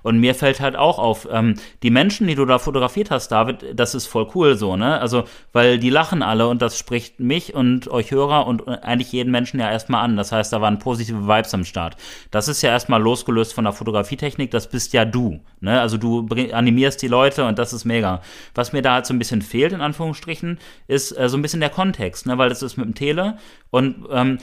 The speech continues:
da ist dann, man könnte noch einen Vordergrund einbauen oder, oder einen Hintergrund und das ist jetzt mit einem Tele. Äh,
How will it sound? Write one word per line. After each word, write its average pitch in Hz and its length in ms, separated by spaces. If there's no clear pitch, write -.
da 123 200
ist 123 200
dann, 127 320
man 123 180
könnte 127 440
noch 120 200
einen 120 80
Vordergrund 151 440
einbauen 131 580
oder, 117 340
oder 123 200
einen 123 180
Hintergrund 160 680
und 135 260
das 123 160
ist 147 140
jetzt 135 280
mit 131 220
einem 113 140
Tele. 170 480
Äh, 127 280